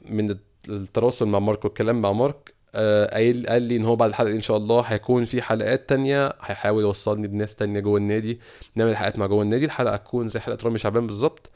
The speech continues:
مترجمة للعربي على يوتيوب كابشنز، ومعمولة بالإنجليزي زي ما هي على، آه، بقية الأوتلتس، آه، جوجل بودكاست، أبل بودكاست، سبوتيفاي، كله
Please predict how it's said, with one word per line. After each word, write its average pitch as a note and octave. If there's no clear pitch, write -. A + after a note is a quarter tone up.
مترجمة A2
للعربي B2
على G#2
يوتيوب A2+
كابشنز، F3+
ومعمولة G#2+
بالإنجليزي G2+
زي G2
ما G2
هي G2
على، F#2+
آه، F#2+
بقية G2
الأوتلتس، A#2
آه، G2+
جوجل G#2+
بودكاست، A2+
أبل -
بودكاست، G#2+
سبوتيفاي، A2
كله A#2+